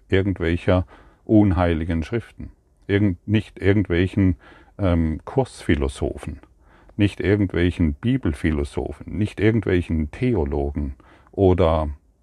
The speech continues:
anderen Gruppierungen. Ich möchte ein Zeuge des Lichtes sein. Ich möchte nicht mehr meiner unheiligen Projektion folgen,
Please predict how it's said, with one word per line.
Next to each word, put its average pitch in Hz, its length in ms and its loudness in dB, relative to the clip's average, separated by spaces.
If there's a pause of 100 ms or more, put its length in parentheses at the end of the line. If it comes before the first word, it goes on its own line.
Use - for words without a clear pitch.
(560)
anderen 90 640 0 (1400)
Gruppierungen. 82 920 2 (180)
Ich - 180 -6
möchte - 320 -2
ein 76 220 -4
Zeuge 90 720 0
des - 200 -8
Lichtes - 500 -16
sein. 67 280 -14 (2000)
Ich 95 100 -6
möchte - 280 4
nicht 90 280 2
mehr 87 180 2
meiner 85 840 -2
unheiligen 87 840 0
Projektion 80 680 -4
folgen, - 440 -10